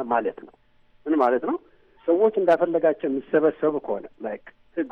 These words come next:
በሚፈቅደው መሰረት ማለት ነው። ሰዎች የሚደራጁ ከሆነ፣ ሰዎች ሰላማዊ ሰልፍ የሚያደርጉ ከሆነ ምን ማለት ነው? እ፣ ዲያሌክቲካሊ የመንግስት ስልጣን እየቀነሰ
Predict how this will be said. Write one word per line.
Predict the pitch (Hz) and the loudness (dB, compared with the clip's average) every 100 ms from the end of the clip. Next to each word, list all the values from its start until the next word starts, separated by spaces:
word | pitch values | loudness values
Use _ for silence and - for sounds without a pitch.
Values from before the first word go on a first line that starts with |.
| 131 | -2
በሚፈቅደው | 127 110 - 113 107 101 | -2 -4 -8 -10 -10 -12
መሰረት | 101 113 214 | -6 -2 -2
ማለት | 131 98 - | -2 -8 -16
ነው። | - - _ _ - | -20 -20 _ _ 4
ሰዎች | 196 233 220 | 6 6 4
የሚደራጁ | 175 175 170 165 151 - 143 | 4 4 6 6 6 2 -8
ከሆነ፣ | - 92 - - _ _ _ - | -10 -12 -14 -20 _ _ _ 0
ሰዎች | 190 226 220 | 2 4 4
ሰላማዊ | 190 190 185 190 180 | 6 6 6 4 4
ሰልፍ | 180 165 | 0 0
የሚያደርጉ | 170 165 170 170 165 170 | 0 6 8 8 6 2
ከሆነ | - 143 190 294 _ _ _ 156 | -2 -2 -2 -4 _ _ _ 4
ምን | 220 | 4
ማለት | 185 135 135 - | 6 4 2 0
ነው? | 311 359 - _ _ _ _ - | -6 -6 -14 _ _ _ _ 0
እ፣ | 156 151 - | 6 6 6
ዲያሌክቲካሊ | 175 185 180 302 - 170 320 - _ _ _ _ - | 6 6 4 0 0 2 0 -6 _ _ _ _ 0
የመንግስት | 156 160 190 190 180 - - | 4 6 6 4 2 -6 -6
ስልጣን | 185 - 175 165 160 | -8 -6 -2 -2 -2
እየቀነሰ | 143 147 - 135 151 151 | 0 0 0 0 0 2